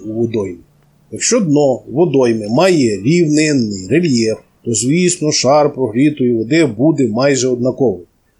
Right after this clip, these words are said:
Але річні коси, затоплені об'єкти великого розміру,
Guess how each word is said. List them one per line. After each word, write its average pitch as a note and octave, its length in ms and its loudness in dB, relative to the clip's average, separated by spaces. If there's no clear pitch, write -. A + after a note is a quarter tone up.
Але C#3+ 260 2
річні G3+ 380 0
коси, A#2+ 600 0
затоплені F#3+ 720 0
об'єкти C3 560 0
великого C3 500 2
розміру, A2+ 640 -2